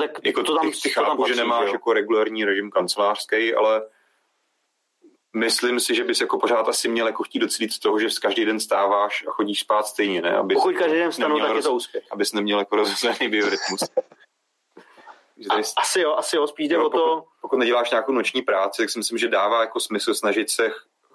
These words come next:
Speaker 2: jako spát stejnou dobu a vstávat ve stejnou dobu, jinak jako se hrozně sám sebe trápíš.
Speaker 1: Hele, já jsem, já jsem tohle,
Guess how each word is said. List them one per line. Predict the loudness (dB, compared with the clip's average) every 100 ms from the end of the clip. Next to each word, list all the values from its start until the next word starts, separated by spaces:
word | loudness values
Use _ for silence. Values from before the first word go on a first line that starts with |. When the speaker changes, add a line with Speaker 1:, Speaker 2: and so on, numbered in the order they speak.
| -18 -10
Speaker 2:
jako | -2 -2
spát | 0 0 0
stejnou | -2 -2 -2 0
dobu | 0 2
a | 0
vstávat | 2 2 2 0
ve |
stejnou | -2 -2 0
dobu, | 0 0 0
jinak | 0 -2
jako | -4 0
se | 2
hrozně | 2 2 0
sám | 0 0
sebe | 0
trápíš. | 2 2 2
Speaker 1:
Hele, | 2 2
já | 2 0
jsem, | 0 2 4 4
já | 2 0
jsem | 0 0
tohle, | 2 2